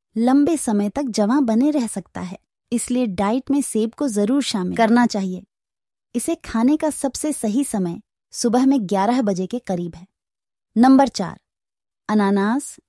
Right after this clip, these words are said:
अनानास को अपनी डाइट में जरूर शामिल करें।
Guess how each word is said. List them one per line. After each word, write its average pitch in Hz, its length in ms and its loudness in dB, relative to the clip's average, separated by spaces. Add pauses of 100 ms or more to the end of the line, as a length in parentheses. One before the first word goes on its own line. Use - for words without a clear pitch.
(120)
अनानास 208 520 2
को - 120 -8
अपनी 269 400 0
डाइट 190 360 -2
में 262 120 0
जरूर 214 360 0
शामिल 185 360 -2
करें। 175 240 -10